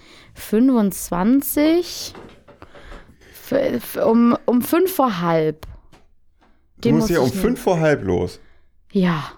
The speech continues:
Speaker 2: Dann, dann können wir ja nicht mal mehr eine Stunde machen.
Speaker 1: Hey, das war gar nicht auch angedacht als eine Stunde, das Ding hier. Ah.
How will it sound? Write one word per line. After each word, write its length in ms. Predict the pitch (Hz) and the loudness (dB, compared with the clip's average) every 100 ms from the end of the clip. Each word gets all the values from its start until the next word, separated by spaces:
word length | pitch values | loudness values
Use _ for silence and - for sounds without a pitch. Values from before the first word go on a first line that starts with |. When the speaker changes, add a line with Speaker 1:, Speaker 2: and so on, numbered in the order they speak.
| _ | _
Speaker 2:
Dann, 180 | - 95 | -8 -4
dann 300 | 90 92 90 | -2 -2 -4
können 160 | - 117 | -2 0
wir 80 | 104 | 2
ja 120 | 98 | 2
nicht 400 | 98 107 143 - | 0 -2 -2 0
mal 120 | 117 | 2
mehr 100 | 110 | 2
eine 120 | 101 | 0
Stunde 400 | 95 - 175 92 | -2 -4 -4 -2
machen. 360 | 78 87 - 76 - _ _ _ _ - | -4 -8 -12 -14 -16 _ _ _ _ -18
Speaker 1:
Hey, 480 | - 196 180 - - _ _ - 117 156 | -2 0 2 -2 -8 _ _ -4 0 0
das 180 | - 220 | 0 0
war 220 | 220 190 | 2 2
gar 220 | 233 233 285 | 2 4 4
nicht 180 | 311 | 2
auch 180 | 233 254 | 0 0
angedacht 680 | - 330 302 185 185 - - | 0 2 2 2 2 0 0
als 240 | - 190 - | -2 0 -2
eine 340 | 185 208 214 | 0 2 0
Stunde, 460 | - 220 240 208 170 | 0 2 4 4 2
das 260 | 180 175 | 0 -2
Ding 220 | - 185 185 | 0 2 4
hier. 360 | 190 180 185 - - - - - - - - | 4 4 2 -2 -16 -16 -16 -18 -18 -8 0
Ah. 320 | 233 254 185 | 4 4 2